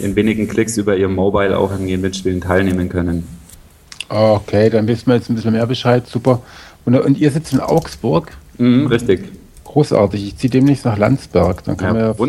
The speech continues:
Speaker 1: wunderbar.
Speaker 2: mal hier so ein, so ein, so ein, so ein, äh, regelmäßigen, monatlich regelmäßigen Abend in Augsburg dann hier,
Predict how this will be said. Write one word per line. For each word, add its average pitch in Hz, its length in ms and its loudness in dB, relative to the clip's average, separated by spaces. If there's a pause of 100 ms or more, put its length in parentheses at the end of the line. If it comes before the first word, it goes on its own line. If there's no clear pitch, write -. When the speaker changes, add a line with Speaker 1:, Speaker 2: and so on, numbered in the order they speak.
Speaker 1:
wunderbar. 87 360 -2
Speaker 2:
mal 107 120 0
hier 113 180 -2
so - 140 -4
ein, 104 200 -2
so 101 120 -8
ein, 98 180 -2
so 101 120 -6
ein, 98 140 -4 (760)
so - 140 -8
ein, 95 160 2
äh, 92 480 -2 (400)
regelmäßigen, 107 960 -2
monatlich 139 500 0
regelmäßigen 135 520 0
Abend 117 340 0
in 113 260 -2
Augsburg 117 480 -4
dann 98 180 -2
hier, 92 280 -2